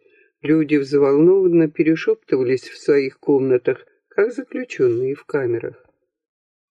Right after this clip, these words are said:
Хотя Маргарита была убита горем, всё же, придя домой, она первым делом позаботилась о своих курах, которые жалобно квохтали, просидев целый день взаперти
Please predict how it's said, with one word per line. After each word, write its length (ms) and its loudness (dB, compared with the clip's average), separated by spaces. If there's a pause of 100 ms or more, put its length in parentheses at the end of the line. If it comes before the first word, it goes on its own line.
(160)
Хотя 420 2
Маргарита 680 0
была 340 2
убита 440 0
горем, 640 -2 (300)
всё 260 0
же, 160 -8
придя 400 0
домой, 600 2
она 280 2
первым 580 0
делом 440 2
позаботилась 920 0
о 60 2
своих 480 0
курах, 640 0
которые 580 2
жалобно 540 2
квохтали, 720 0 (220)
просидев 640 0
целый 360 -4
день 280 0
взаперти 720 -4